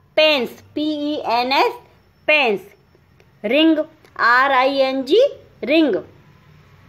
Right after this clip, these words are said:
रिंग का रिंग्स, आर आई एन जी एस रिंग्स। Next picture देखो bulb, B U L B bulb, तो bulb का बल्ब्स, बी यू एल बी एस। तो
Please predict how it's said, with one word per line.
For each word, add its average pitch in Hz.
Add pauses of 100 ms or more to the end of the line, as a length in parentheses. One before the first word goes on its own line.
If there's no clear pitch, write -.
(140)
रिंग 269
का 320 (360)
रिंग्स, 302 (160)
आर 233
आई 240
एन 285
जी 226
एस 277
रिंग्स। 285 (920)
Next 240
picture 302
देखो 294 (240)
bulb, 262
B 269
U 294
L 254
B 294 (240)
bulb, 233
तो 311 (200)
bulb 233
का 320
बल्ब्स, 233
बी 240
यू 262
एल 302
बी 233
एस। - (360)
तो 403